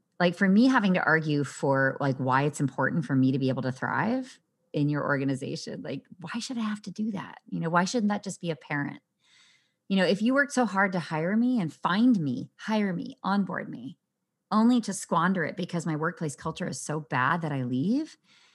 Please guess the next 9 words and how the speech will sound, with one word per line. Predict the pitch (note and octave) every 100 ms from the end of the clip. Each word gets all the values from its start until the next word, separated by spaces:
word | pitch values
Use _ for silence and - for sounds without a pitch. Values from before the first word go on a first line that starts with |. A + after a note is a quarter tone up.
| _
it's | A3+ -
incredibly | A#3+ A3 - - _ _ G3+ G#3+ G3+
expensive. | F#3 - E3+ E3 D#3+ E3
It's | - C#3+
really | D#3+ E3 E3
demoralizing. | - D#3 C#3+ C#3 C#3 C3+ C3+
It's | C3
horrible | - - D3 E3+ E3
press. | - B2 B2 -